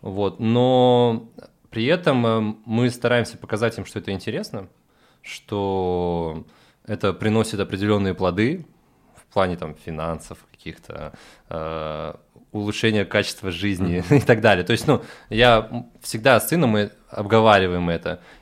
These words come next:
Speaker 1: И когда он в детстве, мы его спрашивали, кем бы он хотел быть, сначала он говорил всегда «пожарник»,
Speaker 2: Мгм.
Speaker 1: пожарник,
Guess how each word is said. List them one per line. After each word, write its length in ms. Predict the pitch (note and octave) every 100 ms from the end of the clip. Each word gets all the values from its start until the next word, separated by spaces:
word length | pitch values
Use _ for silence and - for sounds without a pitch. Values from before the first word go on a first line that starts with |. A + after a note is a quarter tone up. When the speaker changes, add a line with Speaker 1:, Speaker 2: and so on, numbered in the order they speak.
| -
Speaker 1:
И 640 | G2+ A2 A2 G#2+ G#2 G2+ - -
когда 240 | G#2 B2+
он 80 | B2
в 40 | A2
детстве, 400 | C3+ - - G#2+
мы 340 | G#2 A2+ A2 -
его 220 | G#2 G#2
спрашивали, 560 | - A#2 G#2+ - F#2+ F#2+
кем 240 | A#2 G#2+
бы 80 | G2+
он 100 | G2+
хотел 340 | - - G#2+
быть, 200 | G#2+ F3
сначала 340 | F3 G#2 A#2+ A2
он 100 | G#2+
говорил 360 | G#2 G#2+ G#2+
всегда 380 | G2 - F#2 F#2+
«пожарник», 560 | F2+ F#2+ G#2 F3 F3+ F2+ - _ -
Speaker 2:
Мгм. 220 | G#2+ G2+
Speaker 1:
пожарник, 560 | G2+ F#2 A2+ C#3 F#2+